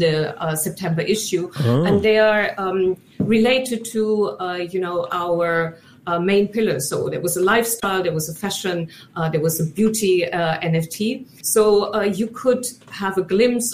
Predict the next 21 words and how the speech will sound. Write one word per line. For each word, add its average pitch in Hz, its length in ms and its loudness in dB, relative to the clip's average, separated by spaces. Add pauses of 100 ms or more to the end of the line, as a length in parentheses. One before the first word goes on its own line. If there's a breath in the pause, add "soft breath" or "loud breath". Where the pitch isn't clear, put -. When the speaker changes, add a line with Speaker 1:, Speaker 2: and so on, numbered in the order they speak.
(100)
Speaker 1:
of 180 240 -4 (220)
what 175 380 -4
is 180 120 0 (120)
inside 190 500 -2
the 170 40 -2
book, 190 360 -4 (340 loud breath)
uh, 175 300 0 (120)
in 208 140 4
a 196 120 2 (180)
N 190 140 2
F 185 160 0
T - 80 -10 (260)
format. 170 380 0 (260 loud breath)
And 208 100 -2
this 226 160 4
collection 208 480 0
will 180 140 -2 (100)
be 185 40 2
sold 170 400 -2
then 165 280 -4
on, 160 380 -2